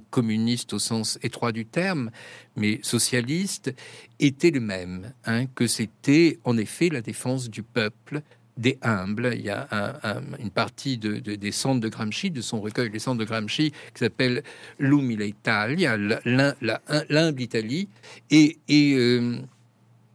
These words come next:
je crois que, que c'est, euh, vraiment ce que, ce qui comptait le plus.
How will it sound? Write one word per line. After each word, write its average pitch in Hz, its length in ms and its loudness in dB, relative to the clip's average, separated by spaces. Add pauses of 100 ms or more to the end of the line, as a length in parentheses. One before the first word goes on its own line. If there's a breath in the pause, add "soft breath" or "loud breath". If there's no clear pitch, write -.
(260)
je 123 140 0
crois 165 240 4
que, - 160 2
que 135 240 0
c'est, 147 520 2
euh, 110 200 0
vraiment 123 400 4
ce - 220 0
que, 151 360 6 (200 loud breath)
ce - 120 2
qui 143 160 -2
comptait 151 360 2
le 143 100 2
plus. 202 520 0